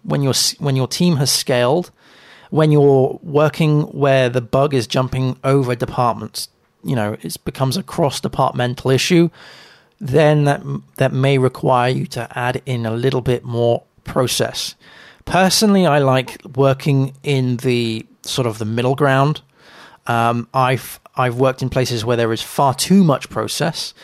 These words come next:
I've worked in places where there's far little process, far less process, not too, not enough. Um, and I've, and I've worked in places which is in the sweet spot.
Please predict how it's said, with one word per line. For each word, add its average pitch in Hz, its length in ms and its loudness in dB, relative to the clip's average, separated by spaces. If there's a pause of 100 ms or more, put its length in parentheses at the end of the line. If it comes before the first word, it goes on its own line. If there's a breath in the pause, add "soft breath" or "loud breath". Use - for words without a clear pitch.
(200 loud breath)
I've 123 180 -4
worked 131 240 -2
in 127 140 -6
places 123 340 -4
where 127 140 0
there's 120 160 0
far 117 280 -2
little 127 320 -2
process, - 400 -10
far 123 280 -2
less 123 260 -2
process, - 580 -8 (400 soft breath)
not 156 200 -2
too, - 180 -4
not 139 240 0
enough. 123 500 -2 (680 loud breath)
Um, 123 480 0 (240 loud breath)
and 143 120 2
I've, 143 240 2
and 135 200 2
I've 135 480 0
worked 143 340 -2
in 135 80 -4
places 131 380 -2
which - 360 -8
is 131 280 -4
in 127 100 0
the 123 60 -2
sweet - 260 0
spot. - 240 -6